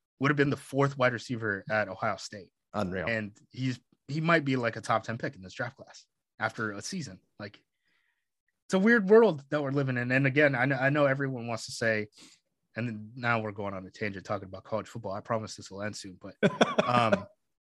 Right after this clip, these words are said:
Speaker 1: everyone wants to say expand the playoff. That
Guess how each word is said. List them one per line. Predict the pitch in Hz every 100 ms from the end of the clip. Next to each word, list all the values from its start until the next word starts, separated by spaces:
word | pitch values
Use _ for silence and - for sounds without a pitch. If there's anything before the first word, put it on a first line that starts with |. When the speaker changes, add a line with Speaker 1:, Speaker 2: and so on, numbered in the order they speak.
| -
Speaker 1:
everyone | 190 226 196 180
wants | 165 -
to |
say | 135 139
expand | 113 - 123 117
the |
playoff. | - 110 107 95 - _ _ _ _ _ _ _ _ _ 113
That | 127 131 131